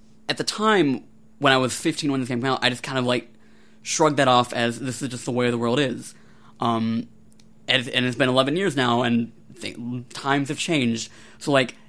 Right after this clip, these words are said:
that becomes, like, it's less something that I just kind of, like, shrug off and more like,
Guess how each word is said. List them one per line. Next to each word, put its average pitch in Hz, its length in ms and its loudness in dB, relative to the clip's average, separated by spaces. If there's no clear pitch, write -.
that 139 340 2
becomes, 170 640 -2
like, 151 260 2
it's 151 200 0
less 151 240 -2
something 170 380 0
that 143 120 2
I 131 120 2
just 127 160 -6
kind 143 140 -6
of, 131 60 0
like, 113 120 -2
shrug 131 280 0
off 139 180 4
and 131 120 -2
more 123 200 0
like, 120 280 2